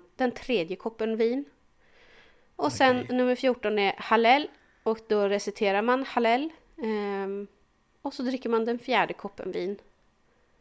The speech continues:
Speaker 1: Och sen kommer nirtsa, och det är avslutningen.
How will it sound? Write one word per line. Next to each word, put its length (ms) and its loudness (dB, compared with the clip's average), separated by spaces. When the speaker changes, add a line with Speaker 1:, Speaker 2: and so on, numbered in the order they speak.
Speaker 1:
Och 100 -6
sen 200 2
kommer 380 2
nirtsa, 920 0
och 120 -2
det 180 -2
är 100 -4
avslutningen. 600 -8